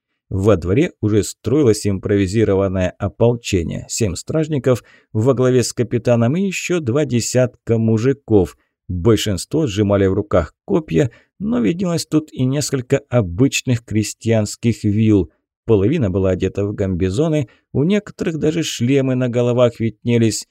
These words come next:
но большинство, как и обычно, носили простые крестьянские рубахи.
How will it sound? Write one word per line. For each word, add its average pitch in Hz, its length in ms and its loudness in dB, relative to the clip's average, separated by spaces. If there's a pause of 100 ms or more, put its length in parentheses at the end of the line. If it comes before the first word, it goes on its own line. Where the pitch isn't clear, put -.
(200)
но 294 180 -2
большинство, - 580 -2
как - 240 -4
и - 40 0
обычно, 156 520 -4
носили 123 400 0
простые 107 720 0
крестьянские 104 1120 0
рубахи. 107 680 0